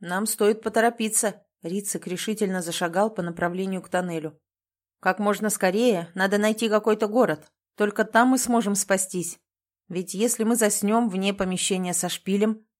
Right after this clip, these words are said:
то опять вернёмся на острова». Тут он окинул взглядом фигуры Наташи, Арджуна, Тани и Виджу, после чего заметил: «Если такое случится, то вы четверо тоже станете отшельниками.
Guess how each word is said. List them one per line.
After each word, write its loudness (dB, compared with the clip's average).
то 2
опять 2
вернёмся 2
на 0
острова». 0
Тут 2
он 4
окинул 2
взглядом 2
фигуры 0
Наташи, 2
Арджуна, 2
Тани 0
и -4
Виджу, -2
после -6
чего -2
заметил: -4
«Если 0
такое 4
случится, -4
то -2
вы 2
четверо 2
тоже 4
станете -2
отшельниками. -4